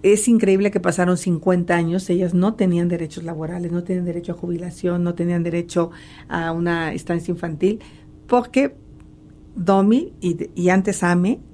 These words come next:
que se está jubilando en la empresa, ella se fue para la empresa cuando ya llegó con el tercer hijo, <laughs> este, la, la animé a que se sacara su crédito del Infonavit, tiene su casita, tiene sus tres hijos y es abuela.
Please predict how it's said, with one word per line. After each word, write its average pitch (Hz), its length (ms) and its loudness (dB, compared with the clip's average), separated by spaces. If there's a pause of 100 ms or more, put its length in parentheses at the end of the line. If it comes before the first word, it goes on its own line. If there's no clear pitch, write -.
(200)
que 175 600 -6
se - 160 -12
está 180 160 -4
jubilando 170 460 2
en 170 60 -2
la 170 60 -4
empresa, 165 460 -4
ella 175 220 -4
se 175 100 -8
fue 175 160 -2
para 165 180 -4
la 160 80 -4
empresa 170 380 -4
cuando 170 220 -6
ya 165 160 -4
llegó 175 340 -4
con 175 160 -4
el 170 80 -8
tercer 180 320 -2
hijo, 175 240 0 (160)
<laughs> - 160 -10
este, - 520 0 (260)
la, 190 280 4 (260)
la 233 160 4
animé 233 580 4 (260)
a 170 380 2
que - 80 -12
se - 120 -8
sacara 196 300 2
su 190 120 -4
crédito 185 340 2
del 170 140 2
Infonavit, 170 580 0
tiene 180 180 0
su - 140 -12
casita, 233 460 -2
tiene 185 180 0
sus 175 180 -8
tres 165 240 0
hijos 214 240 -2
y 190 60 0
es 175 140 -2
abuela. 185 420 2